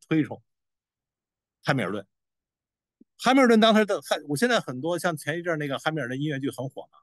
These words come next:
包括请到白宫演。汉密尔顿的概念是非常超前的，汉密尔顿基本上把美国现代的这个政府框架基本上都在那个时候提出来，但是美国老百姓根本就是基本上接受不了。所以汉密尔顿提出的东西，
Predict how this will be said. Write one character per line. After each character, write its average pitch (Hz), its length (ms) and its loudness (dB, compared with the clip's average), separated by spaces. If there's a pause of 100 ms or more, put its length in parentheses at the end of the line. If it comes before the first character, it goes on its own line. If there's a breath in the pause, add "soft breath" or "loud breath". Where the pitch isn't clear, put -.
包 120 140 -2
括 113 120 -4
请 87 180 -10
到 87 80 -10
白 87 180 -8
宫 110 140 -6
演。 82 140 -12 (480)
汉 233 160 2
密 240 60 6
尔 214 100 6
顿 214 140 8
的 175 100 4
概 170 180 2
念 139 140 0
是 123 80 -4
非 156 120 0
常 139 120 0
超 139 240 -6
前 92 180 -14
的， 98 100 -6
汉 165 160 2
密 165 60 2
尔 156 60 0
顿 139 80 -2
基 180 140 -4
本 135 120 -8
上 113 100 -6
把 120 140 0
美 98 200 -6
国 101 120 -10
现 117 300 -6
代 117 240 -2
的 - 140 -18
这 104 120 -14
个 95 80 -12
政 127 180 -8
府 - 100 -16
框 110 220 -10
架 98 180 -6
基 143 220 -4
本 113 200 -10
上 90 200 -12
都 104 140 -10
在 101 120 -6
那 120 120 -6
个 92 80 -8
时 - 40 -20
候 85 80 -18
提 - 140 -20
出 - 120 -20
来， - 60 -20 (460)
但 175 220 4
是 135 160 -2
美 98 200 -2
国 113 180 -4
老 117 180 0
百 95 140 -8
姓 95 320 -14
根 123 260 -2
本 92 160 -6 (260)
就 107 120 -4
是 90 80 -10
基 220 300 2
本 - 220 -2
上 87 160 -8
接 98 140 -4
受 87 80 -4
不 - 120 -16
了。 - 60 -20 (460)
所 220 160 6
以 190 40 6
汉 214 160 2
密 214 80 4
尔 170 80 6
顿 160 140 4
提 135 180 -4
出 165 120 2
的 139 80 2
东 175 200 2
西， 127 280 -6